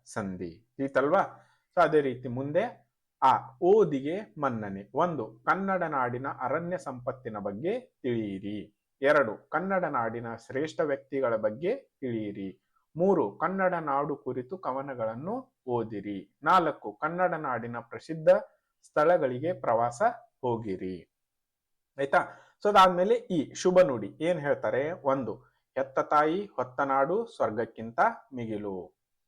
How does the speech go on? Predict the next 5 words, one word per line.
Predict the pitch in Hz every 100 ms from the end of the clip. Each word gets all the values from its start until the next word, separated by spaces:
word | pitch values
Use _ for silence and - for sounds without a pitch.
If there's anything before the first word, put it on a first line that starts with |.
| _ _ _ _ 143
ಎರಡು, | 147 143 110 - _ _ _ _ _
ಕನ್ನಡವೇ | - 143 147 143 143
ಸತ್ಯ, | 139 139 139 175 233 -
ಕನ್ನಡವೇ | - 110 104 107 127 208 233 _ 107
ನಿತ್ಯ. | 104 - 104